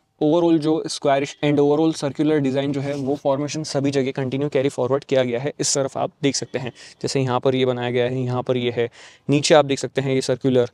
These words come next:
और यहाँ पर ये कुछ इस type से। ये ऐसा लगता है लोगों को कि light है, but ये light नहीं है।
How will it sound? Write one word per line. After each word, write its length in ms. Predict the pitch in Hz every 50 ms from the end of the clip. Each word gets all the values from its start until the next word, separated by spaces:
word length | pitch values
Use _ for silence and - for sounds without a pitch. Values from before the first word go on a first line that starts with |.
| _ - - _ _ -
और 180 | 131 131 135 139
यहाँ 160 | 131 117 113
पर 160 | - 127 127
ये 200 | 123 131 165 190 - _ _ -
कुछ 180 | - 135 - -
इस 160 | 147 143 - -
type 140 | 127 123
से। 80 | - - -
ये 180 | 151 160 180
ऐसा 140 | 175 - 185
लगता 200 | 175 175 - 180
है 40 | 175
लोगों 200 | 170 165 170 175
को 120 | 175 196 185
कि 80 | 180
light 260 | 165 139 139 143 139 147
है, 60 | 139
but 140 | 143 143 151
ये 60 | 147
light 240 | 135 120 131 131 131
नहीं 160 | 127 123
है। 60 | 120